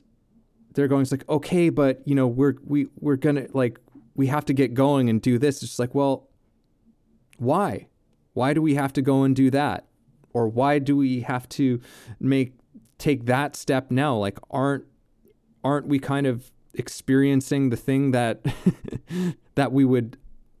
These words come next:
want to experience in this moment now? You know, um,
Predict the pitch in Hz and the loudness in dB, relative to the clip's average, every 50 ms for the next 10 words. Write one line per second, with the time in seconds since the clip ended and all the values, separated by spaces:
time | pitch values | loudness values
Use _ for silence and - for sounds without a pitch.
0 | _ _ - 113 107 110 117 123 135 131 127 - 143 135 127 123 - - - - | _ _ -8 -4 -2 0 0 0 0 -2 -2 0 2 2 2 2 -2 -6 -4 0
1 | 131 131 139 151 165 175 - - - - - _ _ _ _ _ _ _ _ _ | 2 2 2 2 0 -4 -6 -8 -12 -16 -18 _ _ _ _ _ _ _ _ _
2 | - 143 135 127 127 131 - - 135 131 131 131 123 113 101 104 104 98 101 - | -2 0 2 2 2 0 0 0 0 2 2 2 0 0 -2 -2 -4 -4 -4 -4
3 | 202 226 233 - _ _ _ _ - - - - - - - - _ _ - 120 | -6 -6 -8 -10 _ _ _ _ -20 -20 -20 -20 -20 -20 -20 -20 _ _ -4 -2
4 | 120 135 - - - - 139 135 135 131 127 127 123 120 - - - | -2 -2 -4 -6 -6 -4 -2 0 0 0 0 0 -2 -4 -6 -12 -18